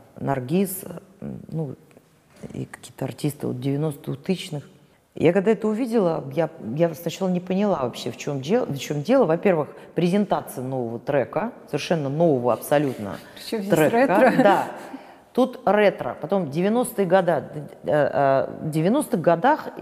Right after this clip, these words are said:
Speaker 1: в двухтысячных годах я пела в клубах, ресторанах, ресторанов Нью-Йорка, Нью-Йорков. Причем здесь я и хиты девяностых, я, я не поняла.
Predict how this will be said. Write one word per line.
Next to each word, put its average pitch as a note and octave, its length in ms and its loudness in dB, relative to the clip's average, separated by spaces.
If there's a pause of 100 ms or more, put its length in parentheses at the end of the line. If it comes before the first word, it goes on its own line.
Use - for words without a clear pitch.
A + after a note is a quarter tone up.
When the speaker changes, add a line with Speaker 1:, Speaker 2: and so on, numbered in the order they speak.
(280)
Speaker 1:
в C#3 300 -10
двухтысячных D#3+ 640 -2
годах B2+ 400 -2
я F3 100 6
пела G#3+ 380 2
в F3 120 -10
клубах, E3+ 420 0
ресторанах, D3+ 640 0 (420)
ресторанов E3 760 0
Нью-Йорка, F#3+ 720 -2
Нью-Йорков. E3 460 0 (540)
Причем A#3+ 360 6
здесь G#3+ 220 0
я A3+ 260 8
и F#3 160 -2
хиты G3 340 -2
девяностых, E3+ 640 -4
я, F#3+ 200 2 (100)
я E3+ 160 -2
не G#3 80 0
поняла. G#3 540 -2